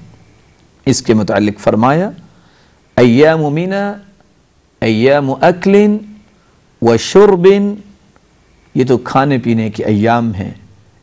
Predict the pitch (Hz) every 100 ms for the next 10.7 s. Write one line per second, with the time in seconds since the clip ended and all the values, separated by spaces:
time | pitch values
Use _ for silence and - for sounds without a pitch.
0 | _ - 143 120 117 107 101 101 95 107
1 | 117 - - _ 113 113 101 - - -
2 | 87 - _ _ _ _ _ _ _ _
3 | - _ _ _ _ _ _ _ _ _
4 | _ _ _ _ 175 214 240 208 226 220
5 | - _ _ _ _ _ - 151 160 147
6 | - 117 151 160 120 117 143 143 120 107
7 | 127 151 160 175 175 - _ _ _ _
8 | _ _ - 175 180 175 160 185 202 202
9 | - - - - 262 - 196 175 156 151
10 | 139 120 113 110 107 -